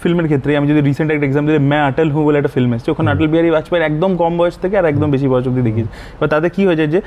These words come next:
Speaker 1: মানে, অনেক, মানে, এক একটা পিরিয়ড ধরছে, এক একটা ইভেন্ট, যেটা just একটা স্ন্যাপশটের মতো করে করে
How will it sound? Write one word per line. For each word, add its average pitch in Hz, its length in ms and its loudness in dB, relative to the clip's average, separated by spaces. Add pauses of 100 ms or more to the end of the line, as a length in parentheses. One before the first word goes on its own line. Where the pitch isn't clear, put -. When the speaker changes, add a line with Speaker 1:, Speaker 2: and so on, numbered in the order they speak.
(320)
Speaker 1:
মানে, 151 120 0 (100)
অনেক, 175 400 0
মানে, 165 120 0
এক - 160 -2
একটা 175 140 -2
পিরিয়ড 175 360 0
ধরছে, 165 220 0
এক 160 80 -2
একটা 170 140 -2
ইভেন্ট, 180 320 0
যেটা 165 160 0
just 196 260 -2
একটা 190 120 -4
স্ন্যাপশটের 170 720 -2
মতো 180 220 -2
করে 175 200 0
করে 196 200 0